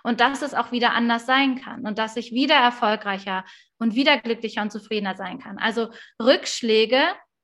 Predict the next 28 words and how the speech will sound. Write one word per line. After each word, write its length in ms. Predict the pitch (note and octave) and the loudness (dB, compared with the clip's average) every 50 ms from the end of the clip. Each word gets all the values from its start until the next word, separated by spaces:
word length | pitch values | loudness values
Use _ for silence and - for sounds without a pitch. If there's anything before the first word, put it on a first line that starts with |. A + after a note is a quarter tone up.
| _ _ - | _ _ -4
gehören 320 | - A#3+ A#3+ C4 C4+ C4+ | -2 2 4 6 6 6
dazu, 560 | C4 A#3 A3+ - - - - C4 C#4+ F4 G#4 - - _ _ | 4 2 0 -4 -8 -8 -6 -4 -4 -4 -6 -8 -12 _ _
weil 140 | - E4+ A3+ | -2 -2 -2
es 100 | A#3 A3+ | -2 -2
immer 260 | - - C#4+ D#4 D4+ | -4 0 2 2 2
bedeutet, 500 | B3+ C4 B3+ B3+ B3+ B3 B3+ B3 B3+ - | 2 2 2 2 4 2 2 2 0 -2
dass 160 | A#3 A3+ A3+ - | -4 -4 -2 -2
man 280 | A#3+ A#3 A3 A#3 - _ | -2 -2 -4 -6 -8 _
immer 280 | - G#3+ G#3+ A3+ A3+ A3 | -6 -4 -4 -4 -4 -4
ein 140 | A#3 A#3 | -4 -6
Stück 300 | A#3 - - C4+ C4+ B3+ | -6 -6 -8 -8 -6 -4
weiterkommt. 800 | B3 C4+ C#4 D4 C#4 B3 G#3 - - - - - - - - - _ _ _ - - - _ | 0 0 0 0 0 -2 -6 -8 -10 -14 -14 -12 -14 -14 -18 -20 _ _ _ -20 -20 -20 _
Und 300 | _ - C4 C4 B3+ B3+ C#4 | _ 0 0 2 0 0 -2
die 120 | D4 D#4 | -2 0
einfach 320 | - D4 D4+ C#4+ D#4 D4+ | 2 2 2 2 0 0
dann 180 | D4+ D4+ C#4+ C4+ | 2 0 0 2
anzuerkennen 680 | - C4+ D#4 E4 - - D#4 C4 B3+ B3+ - B3+ B3 B3 | 2 2 2 2 0 0 2 2 2 2 0 0 0 0
und 60 | A#3+ | -2
zu 100 | A#3+ A3+ | -2 -2
sagen, 240 | A3 B3 B3 B3 B3 | 0 2 2 4 4
ja, 140 | C4 C4+ | 4 4
das 260 | C#4 C4+ C4+ C4 - - | 4 2 0 -2 -2 -4
hat 140 | C#4+ C4+ | -2 -2
jetzt 240 | C#4 C#4+ C#4 C4+ - | 0 -2 -2 -2 -2
halt 140 | C#4 C4+ B3+ | -2 -2 0
mal 100 | B3+ B3 | 0 2
nicht 240 | B3+ D4+ F4 - - | 2 2 0 -2 -4
funktioniert, 720 | - A#3 A3+ - - G#3+ G3+ G3 G#3 A3+ C#4+ F#4 F#4 - | -4 -4 -4 -6 -8 -10 -8 -4 0 0 0 0 -2 -6